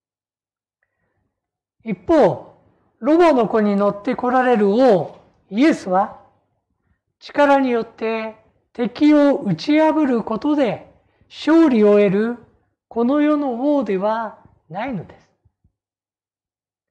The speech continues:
イエスによってもたらされる勝利は、この世のそれ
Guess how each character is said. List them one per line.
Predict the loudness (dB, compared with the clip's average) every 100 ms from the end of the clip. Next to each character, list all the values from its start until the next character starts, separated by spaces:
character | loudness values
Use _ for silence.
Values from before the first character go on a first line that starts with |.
| _ _ _ _ _ _
イ | 0
エ | 0
ス | 0
に | 0 2
よ | 2
っ | 0 -4
て | -2
も | -2 0
た | 0
ら | 0
さ | 0 -2
れ | -2
る | -2
勝 | -4 -2 0
利 | 0 -4
は、 | -10 _ _ _ _ _ _ _ _ _ _ _ _
こ | -6 -2
の | 0
世 | 0 0
の | 0 -4
そ | -4 -4
れ | 0 0 -2